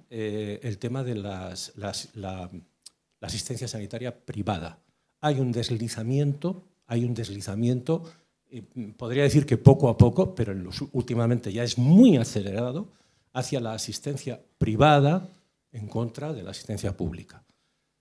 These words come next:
Eh, eh, trabajamos contra esto, eh, de manera, vamos, eh, radical. Y en tercer lugar, manifestaré para acabar, que luego me van a,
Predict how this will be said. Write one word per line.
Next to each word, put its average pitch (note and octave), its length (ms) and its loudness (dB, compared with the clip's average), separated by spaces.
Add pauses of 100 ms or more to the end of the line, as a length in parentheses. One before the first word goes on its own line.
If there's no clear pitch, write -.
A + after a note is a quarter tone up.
(140)
Eh, A2+ 200 -16 (540)
eh, - 120 -20 (100)
trabajamos A#2+ 580 -2
contra A2+ 340 -4
esto, E3 460 -2 (160)
eh, G2+ 380 -10
de F#2 80 -10
manera, A2+ 420 -2
vamos, F#2+ 460 -6
eh, - 220 -14
radical. F2+ 600 -14 (420)
Y B2+ 120 2
en A2+ 80 4
tercer A#2+ 300 0
lugar, D3 460 2
manifestaré G#2 520 -4
para G2 180 -2
acabar, G2+ 340 -10
que G2+ 80 -20
luego G2 160 -20
me G2 100 -20
van G2+ 120 -20
a, F#2+ 140 -20